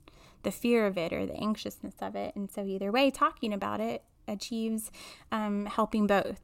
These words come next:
or all of the people, whatever category you're in. So this talk really is just to help you start thinking about, uh, why it may be uncomfortable for you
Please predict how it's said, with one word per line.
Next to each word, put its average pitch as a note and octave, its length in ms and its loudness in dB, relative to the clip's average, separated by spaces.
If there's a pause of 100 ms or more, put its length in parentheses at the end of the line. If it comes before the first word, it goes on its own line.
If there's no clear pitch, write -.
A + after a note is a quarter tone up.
(480)
or - 380 -4
all G3+ 340 8
of F#3+ 160 -2
the G3 80 -4
people, - 460 -6
whatever F#3+ 340 0
category - 640 -4
you're - 140 -4
in. G#3 380 0
So G#3+ 260 -2 (300)
this A#3+ 180 4
talk C4+ 340 4
really B3+ 240 6
is A3+ 120 2
just - 200 -6
to A3 100 -2
help - 260 2
you G#3+ 500 0
start - 340 -2
thinking G#3 360 0
about, G3+ 440 -2 (340)
uh, - 180 -2
why G#3+ 1200 4
it A3 80 2
may G#3+ 180 2
be G#3 140 -2
uncomfortable G3 840 -2 (100)
for - 160 -8
you G#3 360 -2